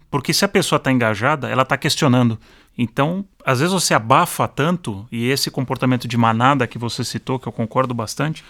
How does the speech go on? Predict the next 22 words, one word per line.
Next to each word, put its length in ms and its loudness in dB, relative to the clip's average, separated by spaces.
você 100 -8
tá 140 2
tão 140 0
na 80 4
tua 160 0
caixinha, 560 0
e 40 -2
se 160 -2
você 280 0
tenta 260 -2
mover 260 0
fora 200 0
da 100 2
caixinha, 320 -2
você 80 -8
toma 200 -2
um 60 0
tapa 300 4
na 100 4
mão, 160 2
uma 160 2
reguada, 680 0